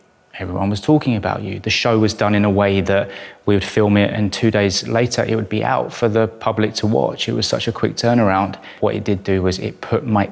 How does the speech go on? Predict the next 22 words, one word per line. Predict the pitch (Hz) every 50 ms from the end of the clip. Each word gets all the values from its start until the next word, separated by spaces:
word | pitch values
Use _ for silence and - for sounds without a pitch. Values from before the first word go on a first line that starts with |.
| - -
image | 117 110 101 90 98 98 107 104 - - - - - - - - - - - - - - - - - - _ _ _ _ _ - -
and | 104 98 98 98 95
how | - - 107 98 98
I | 98 95
saw | - - - 113 104
myself | 104 101 98 92 - - - 95 95 90 -
right | - 107 98 98 101 104 104 101 95 95 - -
at | 104
the | 101
forefront | 98 - - 107 101 101 - - 104 98 -
because | 107 98 - - 92
I | 104 101
was | 95 98 92
in | 104 101 98 98
this | 98 98 95 98 - - 135 - - - _ _
very | - 101 90 101 101 107 107 110 110 107 104 98
unique | 87 92 98 98 98 101 101 95 95 - - -
bubble. | 101 98 98 101 98 98 98
It | 95 98
was | 98 -
very | - 101 98 92
competitive. | - - 92 87 - - 98 - - 101 - - 101 101 101 95 98 -